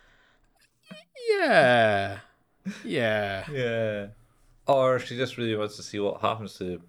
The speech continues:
Speaker 2: other people h-, while they're high. 'Cause, uh, that's the
Speaker 1: Yes,
Speaker 2: other part.
Speaker 1: possibly.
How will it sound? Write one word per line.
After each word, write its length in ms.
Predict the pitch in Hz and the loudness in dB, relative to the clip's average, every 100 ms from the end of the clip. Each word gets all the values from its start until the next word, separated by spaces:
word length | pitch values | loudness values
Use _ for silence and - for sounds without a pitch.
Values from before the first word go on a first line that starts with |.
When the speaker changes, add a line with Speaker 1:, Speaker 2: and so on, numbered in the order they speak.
| - | -4
Speaker 2:
other 160 | 104 | -2
people 420 | 98 113 98 87 - _ _ _ - | -2 -8 -8 -10 -14 _ _ _ -20
h-, 80 | - | -18
while 240 | 110 98 98 | -10 -8 -4
they're 160 | 92 | -6
high. 320 | 87 107 95 90 _ _ _ _ _ _ _ _ _ _ _ _ _ _ _ _ _ _ _ - _ - - - | -4 -4 -4 -8 _ _ _ _ _ _ _ _ _ _ _ _ _ _ _ _ _ _ _ -20 _ -20 -20 -4
'Cause, 300 | 117 110 - | -2 -2 0
uh, 200 | 113 110 | 2 2
that's 260 | 107 127 - | 0 -2 -4
the 80 | 131 | 0
Speaker 1:
Yes, 180 | 117 | 2
Speaker 2:
other 180 | 117 127 | 4 2
part. 200 | 113 101 | 2 0
Speaker 1:
possibly. 440 | 101 98 104 104 | 0 -2 -12 -14